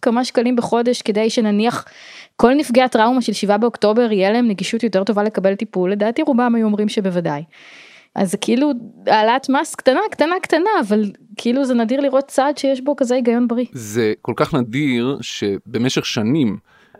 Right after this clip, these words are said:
Speaker 2: מנכ״ל משרד הבריאות, אה, משה בר סימן טוב, ועוד כשליצמן היה שר, דיברו על זה שצריך להעלות את מס הבריאות בשביל לממן יותר שירותי בריאות. זה תמיד נפסל על הסף. אצל, אה, כחלון כשהיה שר אוצר,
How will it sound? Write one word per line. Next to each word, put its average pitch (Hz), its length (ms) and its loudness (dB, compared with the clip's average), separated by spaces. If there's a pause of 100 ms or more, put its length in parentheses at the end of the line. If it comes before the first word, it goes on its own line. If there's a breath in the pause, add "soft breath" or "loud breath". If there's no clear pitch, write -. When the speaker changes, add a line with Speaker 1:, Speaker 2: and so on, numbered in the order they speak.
(140 soft breath)
Speaker 2:
מנכ״ל 120 400 -2
משרד 117 360 -2
הבריאות, 110 500 -2
אה, 98 100 -2
משה 101 240 -2
בר 104 100 -2
סימן 110 320 -2
טוב, 98 300 -4
ועוד 107 280 0 (200)
כשליצמן 131 760 -4
היה 101 200 -2
שר, 101 340 -8 (480 loud breath)
דיברו 117 320 0
על 127 60 0
זה 117 120 -2
שצריך 120 520 -4
להעלות 117 640 0 (420 soft breath)
את - 160 -8
מס 120 300 0
הבריאות 117 500 -2
בשביל 151 360 -2 (220)
לממן 110 500 2
יותר 117 180 0
שירותי 104 360 -2
בריאות. 95 380 -2 (300 loud breath)
זה 104 300 -4
תמיד 190 440 0
נפסל 180 460 0
על 135 220 0
הסף. - 600 -4 (440 loud breath)
אצל, 123 360 2
אה, 123 60 4
כחלון 123 420 2
כשהיה 107 220 2
שר 110 160 0
אוצר, 101 480 0